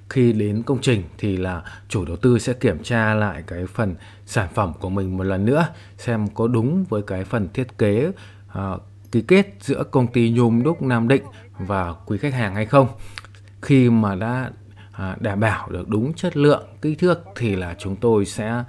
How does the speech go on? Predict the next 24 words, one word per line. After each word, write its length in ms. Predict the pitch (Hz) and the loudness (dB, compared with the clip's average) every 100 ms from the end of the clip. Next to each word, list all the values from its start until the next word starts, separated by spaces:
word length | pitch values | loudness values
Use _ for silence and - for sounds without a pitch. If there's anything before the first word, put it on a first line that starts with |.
| - - - | -12 -20 -20
à, 140 | - - - - | -18 -18 -20 -2
tiến 140 | 120 | 2
hành 300 | 147 120 87 | 4 2 0
lắp 100 | 120 | 2
đặt. 160 | 139 - - - - - - - - - - - - | 2 2 -6 -20 -20 -20 -20 -20 -20 -20 -20 -20 -12
Ở 120 | 92 | -4
đây 180 | 98 104 | -2 0
thì, 100 | 101 | -2
à, 180 | 85 85 87 | -2 -4 -6
bộ 180 | 120 104 | -2 -2
cổng 260 | 104 95 87 | 0 -2 -2
này 180 | 90 87 | -4 -4
thì, 100 | 85 | -4
à, 160 | 82 | -4
chúng 220 | 82 87 | -8 -10
tôi 380 | 85 113 104 95 - - - | -2 2 2 2 -4 -20 -4
đang 360 | 127 127 113 92 - - | 2 2 2 -6 -14 -6
tiến 140 | 101 | -4
hành, 300 | 110 123 95 82 - - | 0 0 -2 -8 -18 -12
à, 400 | 92 87 85 82 | -8 -6 -8 -6
lắp 200 | 101 135 | -4 -2
đặt 180 | 113 - - | -4 -6 -6
cái 160 | 95 95 | -4 -4
phía 340 | - 95 | -4 -4